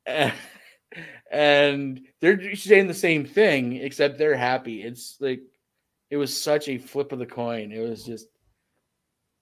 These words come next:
a wild way to finish a game. I've never seen people so happy for, uh, for a single in my life. It was hilarious.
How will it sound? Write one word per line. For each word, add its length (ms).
a 40
wild 340
way 140
to 80
finish 260
a 60
game. 260
I've 140
never 240
seen 260
people 240
so 160
happy 380
for, 320
uh, 220
for 120
a 60
single 300
in 60
my 120
life. 340
It 60
was 180
hilarious. 480